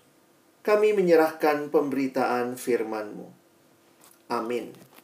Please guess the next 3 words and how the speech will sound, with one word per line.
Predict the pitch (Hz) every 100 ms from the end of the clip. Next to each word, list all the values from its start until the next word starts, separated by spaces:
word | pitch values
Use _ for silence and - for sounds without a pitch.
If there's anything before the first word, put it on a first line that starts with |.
| _ _ _ _ _ _ - - - - - - _
Shalom, | - 139 151 190 196 214
selamat | 151 131 131 127 123 127 - -
siang | - 139 135 135 139 156 185